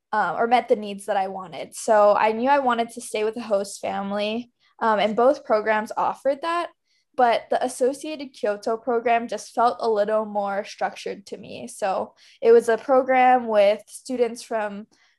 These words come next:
liberal arts colleges from across the U S, um, and it was, like, an internal program at a bigger university. And so there was kinda that support system that I wanted,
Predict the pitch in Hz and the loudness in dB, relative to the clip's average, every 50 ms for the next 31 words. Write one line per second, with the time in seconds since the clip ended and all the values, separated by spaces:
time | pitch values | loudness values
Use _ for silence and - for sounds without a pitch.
0 | _ 247 254 254 269 262 - - 233 226 226 - - - 226 208 208 214 208 208 | _ 2 2 4 4 4 4 4 2 2 0 -6 -8 -2 0 2 2 0 0 -2
1 | 214 208 208 - - 233 220 202 - 196 - - 220 208 233 - - - 226 214 | -6 -8 -8 -10 -12 -12 -12 -10 -10 -12 -6 -2 -2 -2 -2 -4 -8 -10 -8 -2
2 | 214 202 196 190 196 196 226 - - - - - _ _ _ _ _ _ - 220 | 0 0 2 2 2 0 0 -2 -8 -14 -14 -18 _ _ _ _ _ _ -6 0
3 | 220 208 196 190 190 185 190 190 185 - - 214 214 202 208 202 202 202 208 214 | 0 2 2 2 0 -4 -6 -8 -10 -12 -10 -8 -6 -4 -4 -4 -6 -8 -10 -12
4 | - _ _ _ _ _ _ _ _ - 240 220 - 220 226 214 214 226 214 208 | -16 _ _ _ _ _ _ _ _ 0 0 2 4 2 2 2 2 2 2 2
5 | 208 220 - - 254 254 - 294 285 262 254 254 - 254 208 214 208 214 208 208 | 0 -2 -6 -4 -4 -4 -2 -2 0 0 0 -2 0 0 0 0 2 0 -2 -2
6 | 208 196 - - 202 214 208 196 - - - 208 202 180 208 202 202 208 202 196 | -2 -4 -8 -4 -2 0 0 0 -2 -4 -8 -8 -8 -6 -8 -8 -8 -8 -8 -8
7 | 190 190 185 - 247 262 277 277 - 302 254 285 277 277 294 294 _ _ _ _ | -10 -10 -4 2 2 2 2 2 -2 -10 -8 -8 -8 -8 -10 -12 _ _ _ _
8 | _ - - 220 226 240 - - 226 220 220 214 220 220 214 220 220 220 - - | _ -4 -4 -2 -2 -2 0 4 4 4 6 4 4 2 2 2 0 -2 -4 -8
9 | 262 269 269 247 240 220 - - - - 240 - - 233 220 - - - - 220 | 0 0 2 4 4 4 4 0 -4 -8 -8 -6 -2 -2 -2 -2 -2 -4 -8 -8
10 | - - - 226 214 214 208 208 208 208 208 202 208 208 196 202 196 196 202 202 | -8 -6 -4 -2 -2 -2 -4 -2 -2 0 2 2 0 0 0 -2 -2 -2 -2 -4
11 | 202 196 202 202 208 | -4 -4 -4 -6 -8